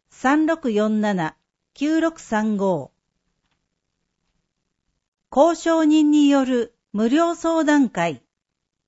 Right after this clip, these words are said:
日時、十月二十二日水曜、十三時から十六時。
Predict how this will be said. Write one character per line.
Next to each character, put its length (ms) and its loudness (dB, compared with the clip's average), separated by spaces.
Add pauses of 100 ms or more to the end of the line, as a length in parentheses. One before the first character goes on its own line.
(500)
日 320 -2
時、 240 -6 (640)
十 260 -4
月 240 -4
二 200 -2
十 200 -2
二 200 -2
日 480 -2
水 340 0
曜、 380 0 (360)
十 220 -4
三 260 -4
時 80 -4
か 140 -2
ら 140 -4
十 240 -2
六 260 -2
時。 240 -10